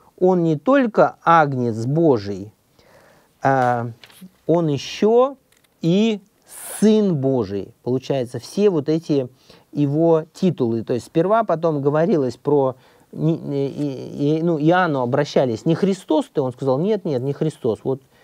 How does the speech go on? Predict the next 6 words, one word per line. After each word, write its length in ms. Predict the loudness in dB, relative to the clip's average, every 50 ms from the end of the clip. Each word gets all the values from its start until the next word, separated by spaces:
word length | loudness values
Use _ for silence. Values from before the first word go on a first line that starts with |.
| _ _ _ _ -6
Иисус 460 | -4 -4 -4 -4 -2 -2 -4 -2 -2
есть 260 | -2 -2 -2 -2 -4 -2
Агнец 420 | 0 0 0 0 0 -2 -4 -4 -2
Божий». 500 | -2 0 0 0 0 -2 -6 -10 -10 -12 _ _ _ -20 -20 -20 -20 -20 -20 -20 -20 _ _ _ -2
И 120 | 0 2
дальше, 680 | 4 4 4 4 2 0 -2 0 2 2 2 2 -2